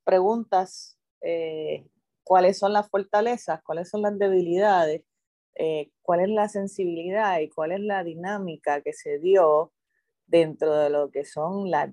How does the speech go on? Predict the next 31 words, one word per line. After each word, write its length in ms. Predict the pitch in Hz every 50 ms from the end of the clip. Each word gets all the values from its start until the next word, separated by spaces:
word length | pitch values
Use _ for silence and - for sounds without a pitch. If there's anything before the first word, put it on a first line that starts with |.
| - _
diadas, 560 | - 160 165 170 175 180 180 180 180 180 175 170
las 180 | 151 156 - _ _ _
triadas 480 | 175 170 170 170 170 170 175 185 185 _
que 80 | - 180
se 160 | 175 _ 160
dan 220 | 156 156 160 160 170
dentro 340 | 170 180 185 175 180 180 175
de 60 | 175
la 120 | 175 180
familia, 680 | 180 _ 190 180 170 156 151 143 143 151 147 151 165 - _ _ _ _ _ _ _ _ _ _ _ -
eh, 240 | - 143 139 - -
y 160 | - 175 175
también 420 | 180 180 175 175 175 180 185 190 202
cuáles 340 | - 214 208 208 214 214 -
son 140 | 233 240
los 180 | 247 240 233 214
beneficios 680 | 226 233 220 220 214 - 226 240 233 - 269 254 262 -
secundarios 1300 | - 240 233 - 226 220 220 214 214 220 226 233 240 240 240 208 170 180 202 202 208 220 214 - - _ _ _ _ _ _ _ _ _ _
que 100 | - 190
obtiene 580 | 185 180 - _ _ - 196 208 214 233 233
cada 480 | - - 233 226 226 226 226 220 220 220
hijo 600 | 240 247 254 254 233 185 196 196 196 202 214 208
cuando 260 | - 185 185 185 180
hay 120 | 180 180 185
una 180 | 196 208 208
familia 460 | 208 _ 202 190 190 190 196 196 190
disfuncional, 720 | 185 185 185 _ 165 175 - - 180 180 240 254 196 170 -
porque 220 | - 160 156 - 156
cuando 280 | - 170 165 165 165 165
hay 100 | 175 190
disfunción 1000 | 220 247 233 - 240 240 233 220 - - 254 240 233 208 196 196 214 220 -